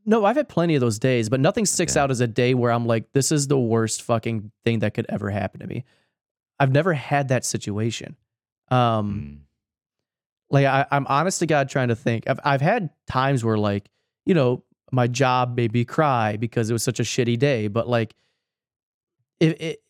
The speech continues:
Speaker 1: if I got Groundhog Day into that, I would just not show up to work that day. You know what I mean? I don't have a
Speaker 2: Yeah.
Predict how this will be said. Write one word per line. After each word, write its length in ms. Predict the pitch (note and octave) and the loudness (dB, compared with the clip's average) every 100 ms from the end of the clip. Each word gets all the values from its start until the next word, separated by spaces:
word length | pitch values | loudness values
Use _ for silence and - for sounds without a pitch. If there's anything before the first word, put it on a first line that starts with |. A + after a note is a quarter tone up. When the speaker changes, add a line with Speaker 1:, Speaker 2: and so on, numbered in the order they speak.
| _ | _
Speaker 1:
if 140 | - D3+ | -4 0
I 80 | D3 | 2
got 160 | D#3 | 2
Groundhog 440 | D3 D3+ C#3 D3 C#3 | 2 2 4 2 4
Day 140 | C#3 | 2
into 120 | B2+ | 2
that, 260 | B2 C3+ B2 | 2 2 2
I 80 | C3+ | 0
would 160 | C3 B2+ | 2 0
just 180 | C3 | 0
not 200 | B2+ A#2+ | 0 0
show 180 | - - | -2 0
up 120 | A#2 - | 0 0
to 80 | |
work 280 | G#2 A#2 B2 | 0 0 0
that 200 | - G2+ | -4 -6
day. 300 | - G2+ A3 - | -6 -6 -4 0
You 120 | D3 | 2
know 80 | C3+ | 2
what 100 | C3 | 2
I 60 | A#2 | 2
mean? 280 | A#2+ C#3+ - _ _ _ _ _ _ _ _ - | 2 0 -2 _ _ _ _ _ _ _ _ 0
I 100 | C#3+ | 2
don't 160 | D#3 C#3 | 2 2
have 180 | D3 | 2
a 40 | F2 | 2
Speaker 2:
Yeah. 240 | D#2+ D2+ | 0 -2